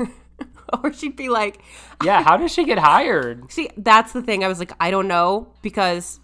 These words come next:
Speaker 1: unless this is, like, a very large city and nobody talks to each other, she would be on a do not hire list with, like, <laughs> within, like, three
Speaker 2: Oh,
Speaker 1: days.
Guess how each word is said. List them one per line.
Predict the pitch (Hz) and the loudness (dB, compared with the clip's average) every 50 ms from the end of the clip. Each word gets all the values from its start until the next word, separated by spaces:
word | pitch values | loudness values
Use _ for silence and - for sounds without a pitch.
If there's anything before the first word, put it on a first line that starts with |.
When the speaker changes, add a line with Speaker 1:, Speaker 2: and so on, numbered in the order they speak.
| _ _ _ - _ _ _ _ _ _ | _ _ _ -20 _ _ _ _ _ _
Speaker 1:
unless | - 202 208 202 196 196 196 - | -6 -4 -2 0 0 0 0 -2
this | - 220 220 - | -6 -8 -8 -8
is, | 220 202 185 | -8 -8 -6
like, | 208 185 180 196 | -6 -6 -4 -6
a | 185 | -10
very | 156 147 170 160 160 170 175 175 | -10 -8 -8 -6 -4 -4 -6 -6
large | 165 160 156 156 165 175 180 | -4 -2 -2 -2 -2 -2 -4
city | - - - 165 160 180 185 | -8 -10 -10 -8 -6 -4 -4
and | 170 160 | -4 -4
nobody | 156 156 160 165 160 156 | -4 -4 -6 -6 -8 -6
talks | - 160 143 151 - - | -2 -2 -2 -2 -4 -6
to | 185 | -10
each | 180 175 - | -10 -8 -8
other, | 185 180 190 202 | -8 -6 -6 -8
she | 196 - - 226 | -8 -8 -6 -6
would | 233 208 | -6 -4
be | 185 220 | -2 -2
on | 214 208 202 | 0 0 0
a | 208 | -2
do | - - 180 180 170 | -4 -4 -4 -4 -2
not | 185 180 180 175 160 | 0 2 0 2 2
hire | 170 151 160 175 175 | 0 0 0 -2 -4
list | 175 175 185 196 190 - - - - - | -4 -2 -2 -4 -4 -6 -10 -18 -14 -12
with, | 196 190 - | -10 -6 -6
like, | 170 156 - - - _ _ - | -6 -6 -6 -10 -18 _ _ -20
<laughs> | - _ - | -20 _ -8
within, | 220 - - 175 185 180 | -8 -8 -8 -10 -12 -10
like, | - 226 - | -10 -10 -10
three | - - 170 165 | -8 -6 -2 -2
Speaker 2:
Oh, | 160 135 | -2 -2
Speaker 1:
days. | - | -2